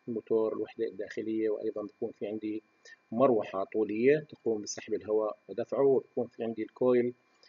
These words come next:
اللي هو المبادل الحراري اللي بتمر فيه مادة الفريون على أساس يتم تبادل حراري ما بين هواء الغرفة وما بين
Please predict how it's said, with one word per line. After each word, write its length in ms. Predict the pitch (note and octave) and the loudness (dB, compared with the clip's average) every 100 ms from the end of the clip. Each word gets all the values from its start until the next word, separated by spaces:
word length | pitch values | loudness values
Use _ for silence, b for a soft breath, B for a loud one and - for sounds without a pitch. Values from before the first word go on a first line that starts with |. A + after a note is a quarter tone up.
| b A#2 | b -6
اللي 180 | G#2+ A2+ | -2 0
هو 280 | A2 A2+ | 4 4
المبادل 640 | A2 G#2+ G#2 A#2 A2 A2 G2 | 2 -2 0 2 2 -2 -4
الحراري 580 | - F#2+ A2 A2+ A2 G#2+ | -12 -6 -2 0 -2 -6
اللي 140 | G#2 | -10
بتمر 380 | - C3+ C3+ - - | -6 0 2 0 -4
فيه 340 | A2+ A2 A2 - _ b b - | 0 2 2 -2 _ b b -6
مادة 360 | A2+ A#2 G#2+ G2+ - | -2 -2 -2 -8 -10
الفريون 580 | G2+ A#2 A2 A#2 A#2 G#2+ | -6 -2 2 4 4 0
على 220 | G#2+ - | -6 -6
أساس 580 | - A#2 G#2+ - - - | -4 -2 -2 -2 -6 -6
يتم 420 | A#2 - A#2+ A#2 - _ - | -8 -2 0 -2 -6 _ -6
تبادل 420 | A2 C3 - - | 2 4 4 0
حراري 360 | - A2 G#2+ G#2+ | -2 -2 -2 -4
ما 120 | G#2+ | -2
بين 260 | A2 A2 | -2 -2
هواء 260 | A2+ A2+ A2+ | 2 2 2
الغرفة 380 | F#2+ A#2 - A2+ | -2 -4 -2 -4
وما 240 | G#2 G2+ | -2 -6
بين 340 | G#2 A#2 A2+ | -4 -2 -2